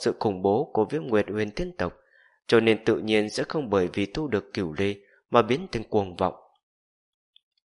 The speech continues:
Tiếp theo, sau khi tinh viêm Trầm Linh Tư Quyền trong đại trướng của Ngân Khê Tư Quyền thuộc Nguyệt Viêm Thần cũng truyền ra giọng nói lành lạnh. "Ban thưởng Ngân Khê Nguyệt Linh Bài." Theo tiếng nói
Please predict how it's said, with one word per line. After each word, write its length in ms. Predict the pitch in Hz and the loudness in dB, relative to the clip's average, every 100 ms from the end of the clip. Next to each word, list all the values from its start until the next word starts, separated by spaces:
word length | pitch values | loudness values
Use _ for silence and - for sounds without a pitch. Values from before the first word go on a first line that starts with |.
| _ | _
Tiếp 180 | - 127 - | 2 2 2
theo, 240 | 104 104 - - _ _ | 0 0 -2 -16 _ _
sau 180 | - 127 | 2 4
khi 160 | 113 120 | 6 4
tinh 300 | - 113 107 | 2 0 2
viêm 280 | 110 107 101 | 2 2 0
Trầm 220 | 107 95 | -2 0
Linh 280 | 101 107 - | -2 -2 -4
Tư 140 | 165 - | -4 0
Quyền 240 | 101 98 92 _ _ | 0 0 -6 _ _
trong 200 | 160 151 | -4 2
đại 160 | 120 85 | 2 2
trướng 300 | - 113 160 | 0 -2 -2
của 120 | 165 95 | 0 0
Ngân 200 | 107 110 | 0 -4
Khê 220 | - 107 | -2 -4
Tư 260 | - 156 156 | -4 -8 -2
Quyền 340 | 107 101 98 _ _ _ | 0 0 -4 _ _ _
thuộc 160 | - 117 | 6 6
Nguyệt 180 | 120 113 110 | 8 6 6
Viêm 180 | 156 156 | -2 0
Thần 280 | 110 101 95 - | -2 -2 -4 -6
cũng 160 | 156 151 | -4 0
truyền 240 | 120 104 | 4 4
ra 140 | 104 147 | 2 2
giọng 260 | 113 82 | 2 2
nói 180 | 110 170 | -2 -2
lành 200 | 113 90 85 | -2 -2 -2
lạnh. 120 | 92 - _ _ _ _ _ _ _ | -4 -6 _ _ _ _ _ _ _
"Ban 280 | - 104 104 107 | 0 6 6 4
thưởng 280 | 107 87 82 | -2 -2 0
Ngân 180 | 107 110 | 0 0
Khê 300 | - 107 104 | 0 4 4
Nguyệt 280 | 101 104 104 | 4 2 2
Linh 300 | 117 147 123 | 0 -4 -2
Bài." 200 | 95 87 - - _ _ _ _ _ _ | 0 0 -4 -20 _ _ _ _ _ _
Theo 220 | - 117 117 | 6 8 8
tiếng 240 | 123 117 | 4 2
nói 140 | 120 | 0